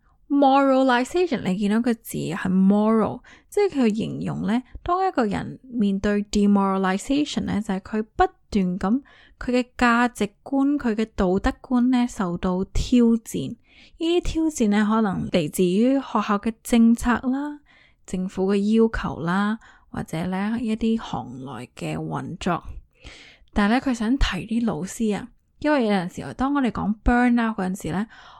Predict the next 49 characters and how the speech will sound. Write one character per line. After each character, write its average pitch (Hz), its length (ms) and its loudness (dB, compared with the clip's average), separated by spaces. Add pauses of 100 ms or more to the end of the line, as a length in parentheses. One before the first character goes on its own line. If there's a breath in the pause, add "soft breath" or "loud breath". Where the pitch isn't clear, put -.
(140 loud breath)
我 180 100 0
哋 175 140 0
會 175 140 -2
覺 175 100 -4
得 220 120 -4
係 185 180 -4
個 190 140 -4
老 175 240 -4
師 254 500 -2
欠 196 480 2
缺 - 320 -2
持 - 400 -8
久 156 260 -4
力 226 180 2
啦。 247 340 2 (640 loud breath)
但 233 180 0
係 233 140 4
呢， 254 140 0 (440 soft breath)
demoralization， 247 1400 4 (120)
佢 202 140 -2
提 - 260 0
醒， 180 300 -2 (400 soft breath)
並 214 260 4
唔 190 40 -2
係 196 160 -2
一 269 140 2
個 - 280 -12 (260)
個 233 100 4 (240)
別 - 260 0
老 170 200 -4
師 247 320 -4
佢 190 240 -4
自 - 240 -14
己 170 300 -4
嘅 208 120 0
failure， 190 560 -2
唔 151 160 -6
係 147 160 -6
佢 - 100 -12
自 185 180 -4
己 170 180 -2
嘅 214 100 -2
失 - 240 -4 (160)
敗， - 220 -8 (560 loud breath)
而 180 160 0
係 - 0 -
佢 196 220 0
面 190 500 4
對 185 300 -2